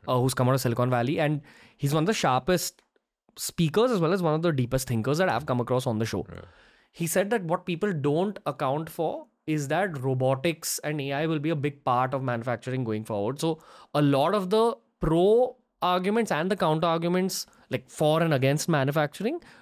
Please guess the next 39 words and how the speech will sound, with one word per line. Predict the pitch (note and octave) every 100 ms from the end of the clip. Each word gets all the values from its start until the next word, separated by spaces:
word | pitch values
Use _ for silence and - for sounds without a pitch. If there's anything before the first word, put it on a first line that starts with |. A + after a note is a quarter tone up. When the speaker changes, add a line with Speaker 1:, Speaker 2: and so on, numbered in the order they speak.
| - C3+
Speaker 1:
do | D3+
not | D3+ F3
account | E3+ E3 E3
for | E3
the | F3
robotics | E3 C3 A#2+ A#2+ A#2+ C#3
and | D3+ C#3+
A |
I | A#2 B2
angle | B2 A#2 C#3
that | D#3+ D3 - - _
is | F3 D3
going | D3+ C#3+
to |
be | C3+
a | C3
part | A#2+ G2
of | -
it. | - - - - - - B2+
Um, | B2+ A#2 A2+ G#2+ - _ _ _ _ _ _ -
now, | C3 C#3+ C#3
keeping | - D#3 C3 F#3+ G3 G3 - - _
hi-, | C3+ B2 G#2+ C#3+
what | C3+ D#3+
he | - D#3+
said | F3 F3 D#3+
in | E3+ D#3+
mind | C3+ C3 D3+ E3
as | C3 B2+ C#3 C#3 - _ _
a | D#3
bit | D3+ E3+ F3+ -
of | D#3 D#3
a | E3+ E3+ D#3+ - - - _ _ _ _
flag | D3+ B2+ C3
post | D#3+ D#3 D3+
in | D3
this |
conversation. | D3 C3 C3 D3 C#3+ F3+
So | G#3+